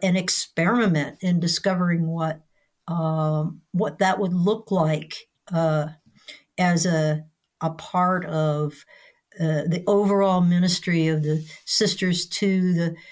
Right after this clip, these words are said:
central Kansas community. Um,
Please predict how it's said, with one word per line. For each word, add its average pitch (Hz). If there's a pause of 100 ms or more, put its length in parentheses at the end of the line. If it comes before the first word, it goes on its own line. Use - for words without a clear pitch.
(160)
central 180
Kansas 170
community. 160 (100)
Um, 156